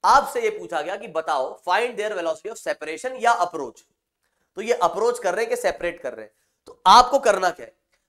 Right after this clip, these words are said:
आपको सीधे सीधे सबसे पहले तो रिलेटिव वेलोसिटी ढूंढनी है। क्या ढूंढनी है? रिलेटिव वेलोसिटी। कैसे ढूंढेंगे?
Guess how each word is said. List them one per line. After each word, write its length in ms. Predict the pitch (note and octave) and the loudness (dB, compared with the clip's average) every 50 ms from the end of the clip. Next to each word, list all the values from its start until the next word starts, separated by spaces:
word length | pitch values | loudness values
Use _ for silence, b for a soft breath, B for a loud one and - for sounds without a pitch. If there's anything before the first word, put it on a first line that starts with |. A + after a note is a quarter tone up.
| _ _ _ - | _ _ _ 4
आपको 420 | E3+ G3+ A#3 B3+ B3+ B3+ B3+ C4 B3+ | 6 8 8 6 6 2 -2 -2 -2
सीधे 360 | B3+ - F#3+ F3+ F3+ G#3+ G#3+ | -2 -6 -8 -6 -4 -4 -4
सीधे 360 | G#3+ - F3 D#3+ D3 D#3+ F#3+ | -4 -8 -12 -12 -10 -10 -10
सबसे 340 | F#3+ - E3+ - - - G3+ | -8 -8 -10 -10 -10 -12 -12
पहले 260 | G3 F3 D#3+ D3+ D#3 | -10 -6 -6 -6 -6
तो 140 | D3+ G3 G3+ | -6 -8 -8
रिलेटिव 400 | E3 D3+ D3 C#3+ D3+ D3+ F3+ F3+ | -8 -6 -6 -6 -6 -8 -10 -10
वेलोसिटी 480 | D3+ C#3+ C3+ C3 B2+ B2+ - C#3 D3 C#3+ | -10 -8 -8 -8 -8 -8 -10 -16 -20 -20
ढूंढनी 380 | B2 A#2+ A#2+ A2+ G#2+ G#2 G#2+ | -20 -20 -20 -20 -20 -20 -20
है। 380 | G2+ G2 _ _ _ _ _ _ _ _ _ _ _ _ _ _ _ _ _ _ _ _ _ _ _ _ _ _ _ _ _ _ - | -20 _ _ _ _ _ _ _ _ _ _ _ _ _ _ _ _ _ _ _ _ _ _ _ _ _ _ _ _ _ _ _ 0
क्या 160 | D3+ E3+ F#3 | 2 2 2
ढूंढनी 340 | F3+ F3+ F#3 F#3 F#3 F3+ F#3 | 2 0 -4 -8 -10 -10 -12
है? 140 | F#3 F#3 - - _ _ - | -12 -14 -16 -20 _ _ -20
रिलेटिव 440 | B2 B2+ C#3+ D3 D#3 D#3 D#3 E3 C#3+ | -16 -12 -10 -8 -8 -8 -8 -10 -12
वेलोसिटी। 520 | B2+ A#2 G#2+ G#2 G#2 _ _ _ _ _ - | -12 -14 -14 -16 -18 _ _ _ _ _ -6
कैसे 280 | F3+ F3 F3 - G3 F3 | -4 -4 -4 -4 -6 -10
ढूंढेंगे? 380 | F3 F3 E3+ E3+ F3 F3 F#3 | -10 -10 -12 -12 -12 -12 -14